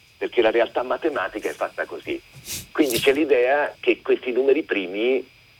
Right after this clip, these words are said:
sono una cosa che se ci fosse un matematico su un pianeta di un, che gira intorno a una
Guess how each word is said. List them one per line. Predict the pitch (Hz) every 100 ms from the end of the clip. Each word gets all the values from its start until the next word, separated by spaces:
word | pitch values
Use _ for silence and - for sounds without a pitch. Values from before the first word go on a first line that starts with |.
| _ -
sono | 135 117 107 104 - - - - 113
una | 120
cosa | 131 151 117
che | 110 -
se | 104
ci | -
fosse | 135 -
un | 98
matematico | 98 - 113 113 - 87
su | - 95
un | 85
pianeta | 107 98 113 - 90
di | 85
un, | 87 92
che | 85
gira | 90 110 98
intorno | 90 107 95
a |
una | 95 85